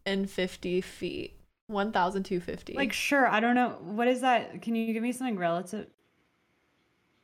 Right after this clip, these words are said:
Speaker 1: How, okay, facts and figures, Empire State Building. At a glance, let's see. I feel like they have to have something about, like,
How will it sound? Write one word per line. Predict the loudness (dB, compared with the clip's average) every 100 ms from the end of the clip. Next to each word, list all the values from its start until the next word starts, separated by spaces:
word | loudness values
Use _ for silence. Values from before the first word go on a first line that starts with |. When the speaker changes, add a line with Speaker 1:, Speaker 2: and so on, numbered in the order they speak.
| -6
Speaker 1:
How, | 2 6 6
okay, | 8 6
facts | 8 8 8 2
and | 0
figures, | 2 2 2 0 -4 -2
Empire | 0 4 2
State | 2 -2 -2
Building. | -4 -4 -8 -10 -14 -14 -6
At | -4
a | 0
glance, | 0 -2 -4 -4
let's | -4
see. | 0
I | 2
feel | 6 6
like | 6
they | 4
have | 4 4
to | 4
have | 0 0
something | -6 -6 -6 -4
about, | -2 -2 -2
like, | -4 -6